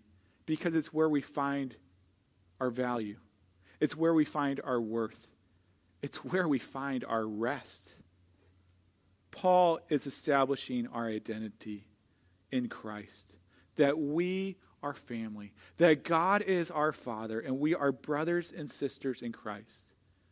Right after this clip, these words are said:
You are saints. You are faithful, even if you don't feel like it, not of your own doing, but because of your union with Christ, and that you are recipients of the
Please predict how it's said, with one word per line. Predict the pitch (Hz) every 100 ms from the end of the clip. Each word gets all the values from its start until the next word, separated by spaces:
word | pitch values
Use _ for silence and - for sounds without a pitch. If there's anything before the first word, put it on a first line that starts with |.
| _ _ _ _ _ -
You | 175
are | 165 147
saints. | - - 165 143 117 - - - _
You | 160 160
are | 160
faithful, | - 143 143 - 117 117
even | 156 170 175 160 175
if | 151 -
you | 151
don't | 147 147
feel | - 143 127
like | 120 117 113
it, | 107 _ _ _ _
not | 156 175 190
of | 190 180
your | 175 170
own | 160 147 147
doing, | 131 123
but | 123 143 139
because | 156 - 170 180
of | - 151
your | 151 143
union | 127 127 123 120
with | 113
Christ, | - - 110 -
and | 143
that | 131 143
you | 151 151 196 214 220 196 - - _ _
are | - 131
recipients | 127 - - 170 139 127 117
of | -
the | 123